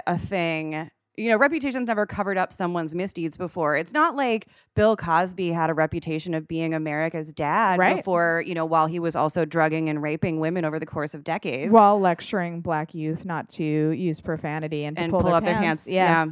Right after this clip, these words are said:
Speaker 1: Yeah.
Speaker 2: Uh, now, I believe her. I believe what she's saying. I'm just saying, in the end of the day, it is one word against another. Uh, and then th-, this is, uh, skipping forward a bit.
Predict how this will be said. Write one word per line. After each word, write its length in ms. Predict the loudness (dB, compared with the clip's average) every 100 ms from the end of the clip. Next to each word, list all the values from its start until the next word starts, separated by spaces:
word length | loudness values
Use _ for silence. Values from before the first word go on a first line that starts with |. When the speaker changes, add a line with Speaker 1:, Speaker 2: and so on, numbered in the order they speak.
| -8 -20 _ 0
Speaker 1:
Yeah. 240 | 6 6 6
Speaker 2:
Uh, 20 | 0 _ _
now, 240 | 4 6 6
I 160 | 6 4
believe 260 | 2 2 2
her. 180 | 2
I 120 | 2 2
believe 260 | 2 2
what 140 | 0 0
she's 180 | -2
saying. 240 | 0 -2 0
I'm 160 | -2
just 160 | 0 0
saying, 240 | -2 -4
in 60 | -2
the 100 | -2
end 120 | -2
of 60 | -2
the 80 | -2
day, 400 | 2 4 4 4
it 160 | 2 2
is 160 | 0
one 260 | 0 0 2
word 260 | 4 4 2
against 380 | -2 -6 -6 -6
another. 480 | -4 -4 -6 -8 -10 _ _ _ _ 2
Uh, 160 | 2 4
and 100 | 0
then 400 | -2 -4 -10 -2
th-, 200 | 0 0 -2
this 240 | -2 -2
is, 220 | -2 -2
uh, 340 | -2 -4 -4 -8
skipping 400 | -8 -8 -8 -6
forward 240 | -2 -2
a 40 | -2
bit. 200 | -4